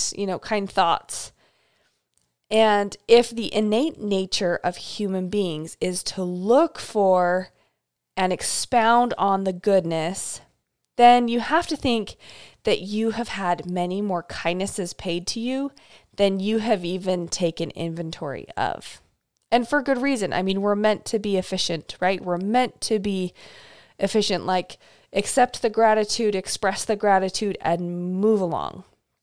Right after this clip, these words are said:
So the person that held the door for you, you know,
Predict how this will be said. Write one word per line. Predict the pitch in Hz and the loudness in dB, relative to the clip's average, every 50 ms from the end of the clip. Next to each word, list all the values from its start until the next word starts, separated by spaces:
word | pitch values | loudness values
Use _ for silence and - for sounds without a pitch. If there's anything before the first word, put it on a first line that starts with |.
| _ _ _ _ _ _ _ _ _ - | _ _ _ _ _ _ _ _ _ -10
So | - - 233 220 | -2 2 4 6
the | 220 214 | 6 4
person | 220 233 240 247 - 254 247 | 2 -2 -2 -2 -2 -2 0
that | 233 214 - - _ _ - - - - _ | 0 -2 -2 -4 _ _ -20 -20 -20 -20 _
held | - - 233 220 220 196 | 0 4 4 4 6 4
the | 220 208 | 2 2
door | 214 202 202 202 208 | 4 4 4 2 2
for | 208 - 208 | 0 -2 -2
you, | 208 208 208 202 202 202 202 196 196 196 - _ _ _ _ _ _ _ _ _ _ _ _ _ _ _ _ _ _ _ _ | 0 2 4 4 4 2 2 0 -2 -4 -6 _ _ _ _ _ _ _ _ _ _ _ _ _ _ _ _ _ _ _ _
you | 202 208 | -2 0
know, | 196 190 190 190 - | 0 0 0 -2 -4